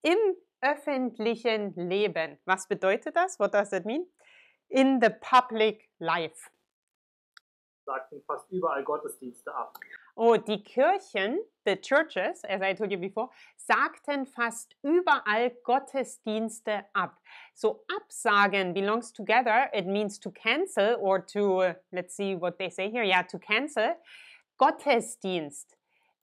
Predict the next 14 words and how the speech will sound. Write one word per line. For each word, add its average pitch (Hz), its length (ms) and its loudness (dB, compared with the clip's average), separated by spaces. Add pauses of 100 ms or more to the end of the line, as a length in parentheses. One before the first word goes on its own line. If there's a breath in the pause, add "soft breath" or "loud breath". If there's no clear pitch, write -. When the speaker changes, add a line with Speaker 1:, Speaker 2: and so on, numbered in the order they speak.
(160)
Speaker 1:
is 220 500 4
a 208 80 -4
service 226 720 4
in 190 160 -4
church. - 640 -6
So, 214 240 4
they 214 280 4
have 220 300 -2
been 202 180 0
canceling 208 720 -4
the 180 260 -2
services 180 840 -4
in 165 300 -10
church. - 480 -10